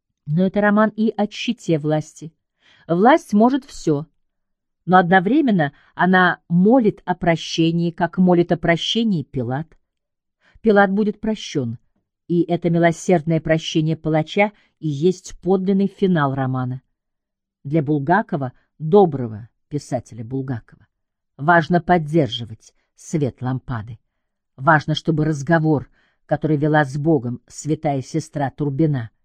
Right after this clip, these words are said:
не закончился никогда. Прокуратор Иудеи пойдёт по длинному лучу навстречу со своим желанным собеседником.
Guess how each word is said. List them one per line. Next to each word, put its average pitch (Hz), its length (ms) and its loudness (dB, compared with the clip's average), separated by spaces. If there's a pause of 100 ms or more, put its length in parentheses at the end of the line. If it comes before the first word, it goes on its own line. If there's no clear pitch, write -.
(440)
не 151 160 -4
закончился 151 800 -2
никогда. - 480 -20 (1400)
Прокуратор 147 680 -4
Иудеи 135 540 -4
пойдёт 135 640 -6 (460)
по 143 120 0
длинному 226 680 0
лучу 190 560 -8 (520)
навстречу 160 800 -4
со 180 160 -6
своим 151 520 -4 (240)
желанным 120 580 -6
собеседником. 117 1000 -14